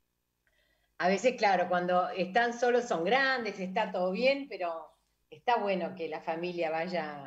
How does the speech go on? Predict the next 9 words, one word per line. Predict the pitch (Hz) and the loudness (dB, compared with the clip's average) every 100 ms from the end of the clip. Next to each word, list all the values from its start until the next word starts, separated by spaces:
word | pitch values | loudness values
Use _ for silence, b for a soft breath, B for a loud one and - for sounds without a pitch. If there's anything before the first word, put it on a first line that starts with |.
| 143 | -12
a | 156 | -4
verlos. | 160 170 165 165 165 - b b b | -2 0 0 -4 -6 -14 b b b
Y | 185 | -4
la | 185 | 0
verdad | 202 233 294 | 2 2 0
que | 311 | 0
me | 269 214 | -2 -2
di | 226 | -2
panzada | 202 240 208 190 190 269 240 240 254 - | -2 -2 -2 -4 0 0 2 0 -2 -6